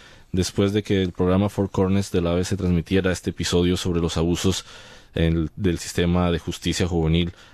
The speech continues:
del Territorio del Norte. Él se presentó a esta comisión vestido de, de traje formal y, de hecho, impresionaba la claridad y, y lo articulado que era a lo largo de su testimonio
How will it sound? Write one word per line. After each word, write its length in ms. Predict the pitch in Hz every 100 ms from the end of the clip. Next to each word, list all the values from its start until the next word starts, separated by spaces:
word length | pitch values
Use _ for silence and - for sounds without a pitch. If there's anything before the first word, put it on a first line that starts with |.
| -
del 180 | 87 82
Territorio 800 | 87 85 80 85 82 87 87 -
del 500 | - 85 82 82 80
Norte. 420 | 80 80 80 85 80 - -
Él 320 | 98 107 113 113
se 140 | 131
presentó 520 | 113 104 95 - 110
a 200 | 120 101
esta 240 | 92 - 110
comisión 640 | 101 90 - 98 123 117
vestido 400 | 95 - 95 101
de, 160 | 104 95
de 100 | 90
traje 260 | - 90 104
formal 420 | - 90 95 131
y, 140 | 117
de 100 | 104
hecho, 300 | 101 - 139 - - - -
impresionaba 640 | 107 104 101 98 101 123
la 140 | 139 123
claridad 520 | 107 92 90 104 120
y, 300 | 123 98 98
y 120 | 101
lo 100 | 95
articulado 560 | 95 - 92 92 110 123
que 140 | -
era 180 | 98 107
a 60 | 107
lo 100 | 98
largo 380 | 92 101 110
de 360 | 104 95 90 90
su 200 | - 98
testimonio 640 | 95 90 90 90 87 107